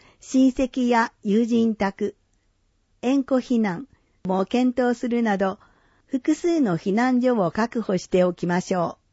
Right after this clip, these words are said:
う。なお、浸水想定地域にある避難所は、風水害時には原則開設されませんので注意が必要です。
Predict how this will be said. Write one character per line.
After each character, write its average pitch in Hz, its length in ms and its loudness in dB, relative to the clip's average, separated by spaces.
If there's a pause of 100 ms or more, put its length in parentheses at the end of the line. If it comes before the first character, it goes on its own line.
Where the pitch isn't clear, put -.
(1200)
う。 - 20 -6
な 226 160 0
お、 185 140 -2 (320)
浸 302 340 2
水 311 320 2
想 294 300 2
定 294 260 2
地 302 200 0
域 226 180 -2
に 196 160 2
あ 214 100 4
る 202 100 0
避 202 180 -2
難 220 260 0
所 208 160 2
は、 202 200 -2 (460)
風 311 240 0
水 302 320 0
害 285 260 2
時 220 140 -2
に 196 140 0
は 185 260 0 (400)
原 247 220 4
則 233 340 0
開 254 220 4
設 277 280 0
さ 247 140 2
れ 254 140 2
ま 277 160 2
せ 294 180 2
ん 269 100 4
の 196 120 0
で 165 280 -2
注 277 220 2
意 220 100 2
が 180 140 0
必 - 240 -8
要 190 220 2
で 175 160 2
す。 - 180 -16